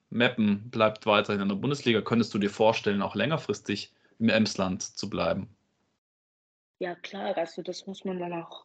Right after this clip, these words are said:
Speaker 2: s-, situativ en-, also anschauen. Ähm, eben, man weiß halt nie, was kommt. Ähm, ich schaue f-, Spiel für Spiel, aber ich glaube, wenn, äh, Meppen noch ein Jahr in der Bund-, oder zwei,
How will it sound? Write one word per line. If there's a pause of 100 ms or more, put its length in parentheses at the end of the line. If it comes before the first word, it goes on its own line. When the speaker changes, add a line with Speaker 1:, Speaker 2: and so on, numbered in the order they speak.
Speaker 2:
s-, (540)
situativ
en-,
also
anschauen.
Ähm, (280)
eben,
man
weiß
halt
nie,
was
kommt.
Ähm, (880)
ich
schaue
f-,
Spiel
für
Spiel,
aber
ich
glaube,
wenn,
äh,
Meppen (500)
noch
ein
Jahr
in
der
Bund-,
oder
zwei,